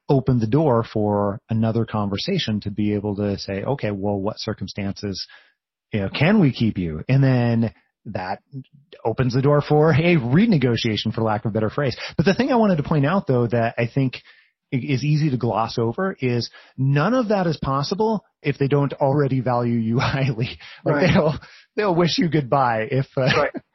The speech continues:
Speaker 2: Yes, so
Speaker 1: Yeah.
Speaker 2: here's a, a huge point. Number one on my list, if you were ever trying to negotiate a raise, is what my advice would be is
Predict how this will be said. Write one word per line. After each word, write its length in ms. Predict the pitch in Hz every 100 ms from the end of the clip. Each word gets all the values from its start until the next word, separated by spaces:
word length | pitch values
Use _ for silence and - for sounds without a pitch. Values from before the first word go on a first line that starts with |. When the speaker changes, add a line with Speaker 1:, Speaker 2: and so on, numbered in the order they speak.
| - -
Speaker 2:
Yes, 180 | 180 185
so 200 | 190 208
Speaker 1:
Yeah. 160 | 196
Speaker 2:
here's 160 | 214 247
a, 200 | 214 190
a 20 | 185
huge 320 | 208 202 -
point. 240 | 165 160
Number 260 | 180 226 247
one 320 | 175 156 160
on 100 | 151
my 160 | 135 131
list, 320 | 131 127 -
if 80 | 127
you 120 | 151
were 140 | 156 156
ever 260 | 170 180 180
trying 320 | - 151 151
to 80 | 135
negotiate 540 | 127 127 123 - 131
a 60 | 120
raise, 480 | 117 120 123 123 -
is 180 | 135 -
what 180 | 156 160
my 180 | 156 175
advice 440 | 127 135 131 -
would 140 | 131 123
be 140 | 123
is 140 | 113